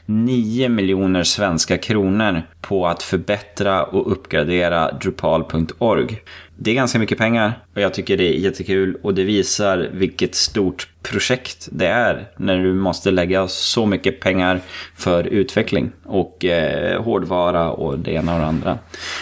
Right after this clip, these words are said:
Men det är kul med lite siffror och kunna se att det, det satsas. Så, mm, det man stödjer Drupal Association med medlemskap, det går alltså till såna här saker.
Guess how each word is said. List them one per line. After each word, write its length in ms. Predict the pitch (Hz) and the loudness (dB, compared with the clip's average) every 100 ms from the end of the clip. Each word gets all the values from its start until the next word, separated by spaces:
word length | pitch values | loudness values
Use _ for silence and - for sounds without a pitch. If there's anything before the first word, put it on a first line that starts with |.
| - | -8
Men 160 | - 127 | -4 0
det 60 | 139 | 0
är 200 | 135 - | -2 -2
kul 180 | 151 | -2
med 140 | 127 127 | 0 0
lite 360 | 123 123 123 | 0 0 0
siffror 500 | 117 127 117 113 110 | 0 -2 -2 -2 0
och 180 | 101 104 | 0 -2
kunna 200 | 104 101 | -2 -2
se 300 | 98 95 92 | 0 0 2
att 320 | 87 - 87 - | 0 -2 -4 -2
det, 300 | 143 139 - | -2 0 0
det 120 | 110 | 0
satsas. 460 | 104 117 - 113 113 | 2 0 0 0 0
Så, 480 | - - 110 101 95 | 0 0 2 2 2
mm, 400 | 65 - 110 117 - - - - - | 0 -6 -6 -8 -12 -18 -16 -16 -8
det 140 | 113 110 | -4 0
man 260 | 113 113 | 2 0
stödjer 640 | 110 131 120 104 117 117 113 | 0 0 0 0 0 0 0
Drupal 460 | 113 110 113 110 | -2 -2 -2 0
Association 760 | 110 113 107 110 98 117 117 117 | 0 -2 0 0 0 0 0 0
med 280 | 107 101 101 | 0 0 0
medlemskap, 720 | 107 98 98 - 95 92 - - | -2 0 -2 -2 -2 -2 -4 -2
det 100 | 98 | -2
går 360 | 92 92 85 | 0 0 2
alltså 440 | 69 - - 87 - - | 0 -2 -2 -4 -6 -6
till 160 | - | -4
såna 200 | 120 123 | 0 2
här 180 | 92 69 | 4 2
saker. 400 | - - - 139 | 2 0 -2 -6